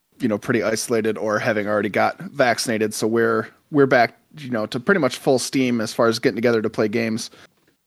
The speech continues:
So one of my buddies and I on the video game front have been, we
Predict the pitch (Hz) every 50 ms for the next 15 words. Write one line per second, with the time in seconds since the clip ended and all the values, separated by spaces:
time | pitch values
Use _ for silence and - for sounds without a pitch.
0 | _ _ _ _ - - - 143 135 131 110 123 156 165 160 135 127 147 147 151
1 | 143 120 131 131 127 127 131 127 127 - - _ _ - _ _ - 131 127 123
2 | 123 120 113 151 170 160 139 131 127 123 120 - 135 127 120 113 - 127 131 117
3 | 127 117 120 120 120 - _ _ _ _ _ _ _ _ _ _ - 139 131 127